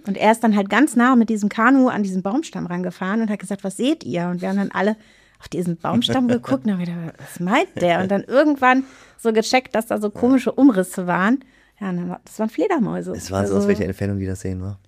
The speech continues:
Speaker 1: Ja. Ja, okay, die wissen halt auch, wo sie hingucken müssen,
Speaker 2: Klar.
Speaker 1: nach was sie suchen müssen.
Speaker 2: Klar.
Speaker 1: Aber es ist halt, wenn man niemanden dabei hat, der da so ein bisschen Erfahrung mitbringt, würde ich sagen, verpasst man schon vieles.
Speaker 2: Mit Sicherheit, ja.
Speaker 1: Ja.
Speaker 2: So weit gehört auch, du würdest wahrscheinlich selten mit einem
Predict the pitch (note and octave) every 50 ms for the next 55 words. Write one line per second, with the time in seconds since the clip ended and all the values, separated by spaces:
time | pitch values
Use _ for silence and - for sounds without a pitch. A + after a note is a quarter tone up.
0 | _ - - A3+ A3 - _ _ _ _ - - E3+ E3 F3 F3 - F#3 E3 E3
1 | F3+ D3 E3 F3+ - - A#3 G3 D3+ D#3 D3 D3 - D#3 D#3+ D#3+ - _ _ _
2 | _ _ _ - D#3 E3 F#3+ G#3 A3 A#3 G#3 A3+ A#3 A#3+ - B3 A#3+ A#3+ A#3 A#3
3 | A#3 A#3+ A#3+ A#3+ A3+ F#3 D#3+ D#3 D#3+ E3 G3 - - C4 A#3+ A3 A#3+ B3 - B3+
4 | A#3+ A#3+ A#3 A#3+ A#3+ - B3+ - E2 E2+ E2+ - _ _ _ _ _ _ _ -
5 | F#3+ F#3+ F#3+ G3 G3 G3 - - G3+ - A3 G#3+ G3+ G#3 G3 F#3+ G3 F#3+ F#3 F#3+
6 | F#3+ G3 - _ _ _ _ _ _ - G#3 A3 B3 B3 B3 A3+ G#3 G3 F#3+ F#3
7 | F3+ F#3+ G3+ B3 D4 C#4+ C#4 C#4+ D4 C#4+ C#4+ - - _ - G3 G#3 G3 G3+ G3
8 | F3+ F#3+ F#3+ F#3+ G#3+ - - G3+ F#3 F#3 F3+ - G#3+ G#3+ A3+ B3 B3+ A#3 A#3+ A#3
9 | A#3 - - A3+ A3 A3 A#3 - _ _ _ _ _ _ _ - F#3 G3+ G3+ G3
10 | - G3+ F#3+ F#3+ - - F#3 - - - F#3 - - - - F#3+ F#3+ - F#3 F3
11 | E3+ - E3 D#3 D#3 D#3 D3+ - F#2 F2 - F2 E2 F2 E2+ E2+ E2+ E2 E2+ E2+
12 | E2 - - _ _ _ _ _ _ _ _ - - - - _ _ _ _ _
13 | - - F#2 F2+ F2+ F#2 - - F#2+ - D#2 E2 - E2+ E2 E2 - - E2+ -
14 | - E2 E2 E2 E2 E2+ - - - F2+ F#2 - - F2 F2 F2 - E2 E2 E2